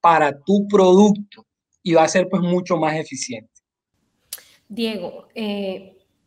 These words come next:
Speaker 2: eh, a nosotros nos gustaría saber precisamente en este camino, eh, largo en el que, eh, los empresarios entran a este reconocimiento de su público, ¿qué errores fatales no se pueden cometer al momento de hacer este tipo de marketing digital?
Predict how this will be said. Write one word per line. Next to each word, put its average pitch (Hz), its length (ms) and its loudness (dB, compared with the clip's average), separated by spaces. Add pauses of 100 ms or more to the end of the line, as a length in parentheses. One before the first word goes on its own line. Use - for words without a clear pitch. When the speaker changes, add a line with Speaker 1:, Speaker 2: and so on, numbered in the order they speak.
(380)
Speaker 2:
eh, 202 340 -12
a 226 40 -8
nosotros 226 360 -10
nos 294 160 -6
gustaría 196 460 -8
saber 190 520 -10
precisamente 214 640 -10
en 208 60 -8
este 233 260 -12
camino, 226 800 -8
eh, 180 200 -10
largo 190 600 -8
en 185 140 -10
el 175 140 -16
que, 165 420 -14
eh, 175 200 -12
los 180 120 -12
empresarios 185 480 -10
entran 220 340 -10
a 180 120 -8
este 180 260 -10
reconocimiento 185 840 -10
de 214 140 -8
su 180 200 -16
público, 190 600 -14 (460)
¿qué 269 160 4
errores 285 720 -4 (160)
fatales 214 720 -6
no 208 100 -6
se 226 140 -8
pueden 233 320 -6
cometer 185 420 -8
al 196 80 -8
momento 196 440 -8
de 202 80 -6
hacer 180 260 -6
este 185 180 -14
tipo 202 280 -14
de 175 100 -6
marketing 175 540 -12
digital? 156 420 -18